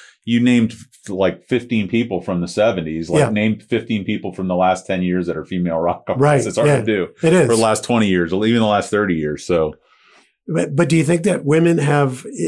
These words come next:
Speaker 2: in, in those positions, do you think that women have less freedom to kind of branch out and do what they wanna do? Or
Speaker 1: Now?
Speaker 2: Yeah.
Speaker 1: I just think there's less,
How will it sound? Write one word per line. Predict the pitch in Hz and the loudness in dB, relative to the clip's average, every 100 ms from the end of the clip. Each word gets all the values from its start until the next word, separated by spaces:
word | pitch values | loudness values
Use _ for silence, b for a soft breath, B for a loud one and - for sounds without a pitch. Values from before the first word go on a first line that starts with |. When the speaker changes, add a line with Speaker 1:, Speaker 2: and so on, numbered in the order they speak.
| 214 | -4
Speaker 2:
in, | 170 151 | 0 0
in | - 147 | 2 4
those | 143 151 151 | 4 4 0
positions, | - 147 131 156 156 127 127 | -2 0 2 2 2 0 -4
do | - - _ - | -14 -20 _ 0
you | 143 | 2
think | 160 156 | 4 4
that | 143 | 2
women | 123 143 147 | 4 4 4
have | 139 120 | 2 2
less | 127 139 | 0 0
freedom | - - 131 139 147 143 | -4 -2 0 2 2 0
to | 139 | -2
kind | 147 143 | 2 2
of | 127 117 b b _ | 0 -4 b b _
branch | 120 143 151 - | 0 2 2 2
out | 139 147 160 | 2 2 0
and | 123 135 | -2 0
do | 139 | 2
what | 143 | 2
they | 143 | 2
wanna | 135 139 131 | 2 2 2
do? | 113 160 185 185 | 2 4 4 4
Or | 107 | 4
Speaker 1:
Now? | 107 139 208 _ _ | 2 2 -2 _ _
Speaker 2:
Yeah. | 175 160 107 B B B B | 2 2 0 B B B B
Speaker 1:
I | 151 175 | 2 2
just | 151 131 | 2 2
think | 139 107 - | 0 0 2
there's | 117 104 - - | 2 2 -2 -4
less, | 104 107 101 - - | 0 2 2 0 -4